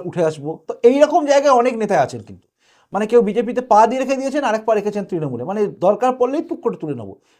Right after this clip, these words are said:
নিয়ে বিজেপিতে চলে যাবো। কারণ বিজেপিতে, আহ, যাওয়াটা খালি সময়ের অপেক্ষা লাগবে বলে মনে হচ্ছে।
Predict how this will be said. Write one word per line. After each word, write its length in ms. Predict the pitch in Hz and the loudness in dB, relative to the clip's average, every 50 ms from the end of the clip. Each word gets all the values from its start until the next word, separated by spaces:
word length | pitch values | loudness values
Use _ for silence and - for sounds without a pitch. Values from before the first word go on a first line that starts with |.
| _ | _
নিয়ে 160 | - 196 247 254 | -4 -2 -2 0
বিজেপিতে 380 | 196 190 175 160 151 143 139 | 0 -2 -4 -4 -4 -6 -8
চলে 200 | - 131 113 110 | -8 -8 -8 -10
যাবো। 160 | 104 101 98 | -8 -10 -6
কারণ 220 | 98 196 240 269 247 | -2 0 0 0 0
বিজেপিতে, 440 | 208 240 269 277 285 330 247 330 302 277 | 0 0 -2 -2 -2 0 6 8 10 10
আহ, 840 | 269 - - _ _ _ _ _ _ _ - - - - 214 190 160 156 | 10 8 4 _ _ _ _ _ _ _ -14 -10 -8 -6 -6 -6 -4 4
যাওয়াটা 420 | 147 196 208 226 240 247 - 262 | 8 8 10 10 10 8 6 2
খালি 180 | 254 277 269 254 | 0 0 -2 -2
সময়ের 320 | - - 214 233 240 226 | -2 -2 0 2 2 2
অপেক্ষা 260 | 214 220 226 - - | 2 -2 -4 -2 0
লাগবে 260 | 175 175 170 160 160 165 | 2 2 2 2 0 -2
বলে 180 | 151 160 151 | -2 0 -2
মনে 180 | 135 127 123 120 | -2 -2 -6 -10
হচ্ছে। 240 | 113 - _ - | -12 -16 _ -20